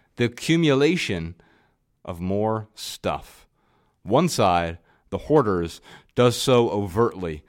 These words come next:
leaving everything out in the open, making them easy targets to sneer at. But the other side, the sneaky amateur organizers,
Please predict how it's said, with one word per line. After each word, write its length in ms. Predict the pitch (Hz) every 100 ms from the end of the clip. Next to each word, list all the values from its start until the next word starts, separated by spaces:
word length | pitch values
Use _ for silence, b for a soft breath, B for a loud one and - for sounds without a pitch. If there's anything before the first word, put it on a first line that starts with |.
| b b
leaving 300 | 110 123 131
everything 480 | 101 147 156 160 143
out 220 | 123 131
in 100 | 131
the 120 | 120 110
open, 360 | 110 104 90 B B -
making 380 | 127 139 147 139
them 160 | 123 123
easy 380 | 196 190 175
targets 460 | 160 151 147 143 -
to 100 | -
sneer 420 | 110 - 123 113
at. 200 | 101 92 - b b b
But 140 | 92
the 140 | - 110
other 180 | 156 131
side, 480 | - 98 92 90 87 b b
the 100 | 104
sneaky 800 | 101 - 143 143 135 139 135 131
amateur 600 | 123 127 135 123 143 127
organizers, 1080 | - 135 127 113 107 98 101 101 95 90